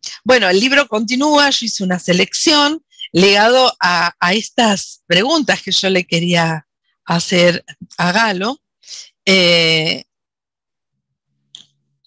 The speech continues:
que son las crines, ¿no?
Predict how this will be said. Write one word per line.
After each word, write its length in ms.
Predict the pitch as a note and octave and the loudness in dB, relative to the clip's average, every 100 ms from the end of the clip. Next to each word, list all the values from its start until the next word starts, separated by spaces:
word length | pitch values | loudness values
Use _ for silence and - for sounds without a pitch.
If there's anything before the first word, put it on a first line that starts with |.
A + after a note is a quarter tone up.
| _ _ _ _ _ - | _ _ _ _ _ -6
que 100 | A3+ | -2
son 160 | D#4 | 2
las 140 | D#4+ - | 0 0
crines, 1120 | D4+ E4 C#4 F3+ D#3 D#3+ D#3 D3 - - - | 0 2 2 0 -4 -6 -8 -12 -12 -12 -8
¿no? 560 | E3 F3+ A#3+ D4 C#4+ | -4 0 0 0 -4